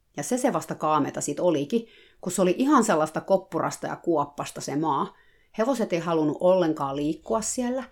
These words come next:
ja se oli jo aika vaarallistakin, kun se oli ihan kivikovaa perunapeltoa. Niin tallin omistajan kanssa keksittiin, että jaetaan tallin pihassa oleva Picadero kahtia pariksi päiväksi ja laitetaan Lilo yhteisestä tarhasta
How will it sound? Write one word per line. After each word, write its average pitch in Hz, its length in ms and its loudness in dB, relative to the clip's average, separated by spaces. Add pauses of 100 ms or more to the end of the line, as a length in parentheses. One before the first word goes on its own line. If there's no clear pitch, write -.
(260)
ja 180 60 -8
se 208 100 0
oli 185 140 4
jo 170 100 2
aika 160 220 -2
vaarallistakin, 156 960 0 (120)
kun 165 360 -4
se - 120 -4
oli 143 160 0
ihan 175 240 0
kivikovaa 143 540 -2
perunapeltoa. 139 920 -2 (460)
Niin 180 120 -2
tallin 269 300 2
omistajan 180 400 0
kanssa 147 240 -6
keksittiin, 240 760 -4
että - 360 -6 (280)
jaetaan 185 540 -2 (360)
tallin 202 340 8
pihassa 165 400 -2
oleva 143 260 -2
Picadero 147 760 -2 (440)
kahtia 214 480 -4 (220)
pariksi - 320 -10
päiväksi 165 480 -6
ja 147 40 -4
laitetaan 156 440 -4
Lilo 214 340 2
yhteisestä 151 580 -4
tarhasta 156 640 -4